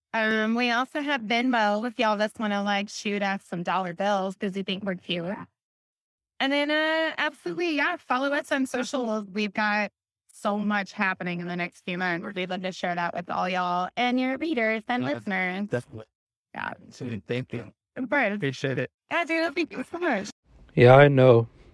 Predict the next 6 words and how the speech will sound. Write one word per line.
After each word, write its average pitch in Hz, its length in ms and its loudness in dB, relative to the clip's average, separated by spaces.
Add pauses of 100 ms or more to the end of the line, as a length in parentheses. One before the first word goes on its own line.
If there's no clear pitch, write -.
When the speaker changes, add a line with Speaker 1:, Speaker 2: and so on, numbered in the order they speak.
(460)
Speaker 3:
You're 127 160 12
mad. 127 360 10 (200)
You're 120 120 10
like, 120 100 6
"Daniel, 135 460 10 (440)
why 123 500 8